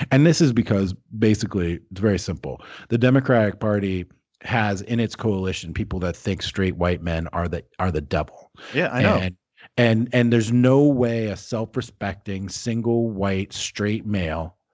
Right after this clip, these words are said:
Speaker 1: who still loves everybody and is open-minded and totally believes in equality, there's still no way that that person can be a Democrat, because how can you party up with people that want you basically dead?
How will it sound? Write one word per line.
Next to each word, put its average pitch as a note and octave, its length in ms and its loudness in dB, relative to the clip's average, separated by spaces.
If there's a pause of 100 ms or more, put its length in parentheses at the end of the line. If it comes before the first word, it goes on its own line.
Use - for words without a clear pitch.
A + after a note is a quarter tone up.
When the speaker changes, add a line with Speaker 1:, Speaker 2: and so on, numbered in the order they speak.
(640)
Speaker 1:
who A2 360 4 (280)
still D3 400 2
loves C3 260 2
everybody C3 480 0
and A#2+ 100 -4
is A2 120 -6
open-minded A#2 640 -2
and G2+ 100 -8
totally B2 240 0
believes A#2 320 0
in A2 60 -2
equality, G2+ 480 -4 (180)
there's A#2 160 -4
still C3 160 4
no B2 380 6
way B2 340 4
that G#2 160 -4
that G2+ 200 -6
person A2 360 -6
can F#2+ 220 -8
be G2 180 -6
a F#2 40 -8
Democrat, G#2 600 -4
because G#2+ 380 -4 (180)
how B2 300 2
can C#3 240 -2
you C#3 100 2
party A#2+ 480 -2
up A2 300 -4 (260)
with A#2 180 -2
people A2+ 440 0
that G#2+ 240 0
want A2 280 0
you G#2 220 0
basically F#2+ 520 -4
dead? D#2+ 420 -8